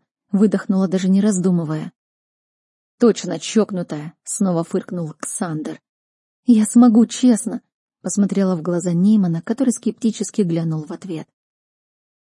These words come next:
«Ты же помнишь, кто именно за тебя отвечает перед ректором, да?» нахмурился он.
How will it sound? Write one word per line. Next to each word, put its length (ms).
«Ты 160
же 160
помнишь, 520
кто 240
именно 400
за 140
тебя 240
отвечает 500
перед 260
ректором, 500
да?» 200
нахмурился 720
он. 220